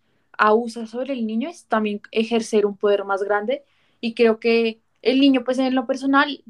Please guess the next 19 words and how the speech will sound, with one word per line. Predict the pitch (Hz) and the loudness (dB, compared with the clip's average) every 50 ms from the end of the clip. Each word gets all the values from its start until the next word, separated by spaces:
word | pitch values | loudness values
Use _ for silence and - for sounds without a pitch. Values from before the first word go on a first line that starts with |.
| 226 _ | -10 _
pues, | - 302 294 226 226 | 0 0 0 0 0
no | 240 240 226 226 | -2 -2 0 0
puede | 226 208 202 | 0 -2 -2
hacer | 202 214 202 | -4 -6 -6
nada, | 196 190 185 185 | -4 -4 -4 -4
el | 196 208 214 | -4 -2 -2
niño, | 220 214 208 202 196 - | -2 -2 -2 -6 -8 -6
pues, | - 233 226 | -6 -8 -4
puede | - 226 214 208 | -2 -2 -2 -2
decir, | 214 214 220 220 214 | -2 -2 -2 0 0
"Es | 220 226 220 | 0 -2 -4
que | - - 220 220 | -6 -6 -4 -2
me | 214 226 240 | 0 0 0
duele | 247 247 226 220 202 | 0 0 0 0 -2
el | - | -4
culo" | _ - 208 214 226 233 233 220 202 | _ -4 -2 -2 0 0 0 -2 -2
o | |
algo | 190 190 190 185 | -4 -4 -6 -10
así, | 185 - - 220 226 226 | -10 -10 -10 -10 -10 -10